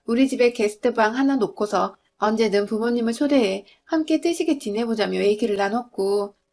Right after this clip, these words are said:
저는 불이 나게 집으로 달려가 부모님을 모시고 집 근처의 근사한 고깃집에 모셔가 한우 세트를 시켜 먹었었네요. 그런데 시어머니께서 전화가 왔어요.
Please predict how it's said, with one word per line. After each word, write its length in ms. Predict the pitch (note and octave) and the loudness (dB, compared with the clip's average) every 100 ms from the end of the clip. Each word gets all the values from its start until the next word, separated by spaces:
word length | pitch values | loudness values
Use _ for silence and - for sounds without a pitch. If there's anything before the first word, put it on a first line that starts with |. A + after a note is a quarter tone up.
| - | -4
저는 340 | B3+ A#3 B3 | -2 0 -2
불이 220 | B3 C4 | 0 4
나게 260 | C#4 C#4 A#3+ | 4 2 0
집으로 340 | A3+ G3 A3+ | -2 0 -2
달려가 680 | A3+ G3+ A3+ A#3+ F#3 G3 G3+ - _ | -2 -2 0 0 2 0 -2 -20 _
부모님을 500 | A#3 A#3 B3+ A#3 G3 | -2 0 0 -2 -2
모시고 680 | F#3+ G3+ A#3+ A3+ F#3 F#3+ G3 _ _ | -2 -2 -2 -4 -4 -6 -10 _ _
집 220 | - C4+ C4+ | 2 2 2
근처의 420 | A#3+ A#3 C4+ C4 | -2 2 2 2
근사한 460 | A#3 G#3+ A#3+ A#3 | -2 -2 -2 -2
고깃집에 480 | A#3 F3+ A3+ A#3 A3 | -4 -4 -4 -2 -2
모셔가 640 | F#3+ F#3+ A#3 G#3+ F3 F#3 - _ - | 0 -2 -2 -2 0 -2 -6 _ -16
한우 240 | - F4 F4+ | -2 0 2
세트를 360 | E4 C#4 A3 | 0 -2 -2
시켜 200 | A3+ - | -2 0
먹었었네요. 960 | E4+ D#4+ C#4+ G#3+ F#3+ F#3 G3+ A3 G#3+ - _ _ - _ | 2 4 2 0 0 0 2 2 0 -6 _ _ -20 _
그런데 380 | C4+ C4 C4 C4+ | 2 4 4 2
시어머니께서 760 | D#4+ D#4+ D#4+ D4+ C#4+ A#3+ G#3 | 4 4 4 2 0 -2 -2
전화가 380 | G3+ G3+ A#3 A#3 | -2 -2 0 2
왔어요. 720 | G3 F#3+ - F#3+ A3 G#3+ - | 0 0 0 2 2 0 -4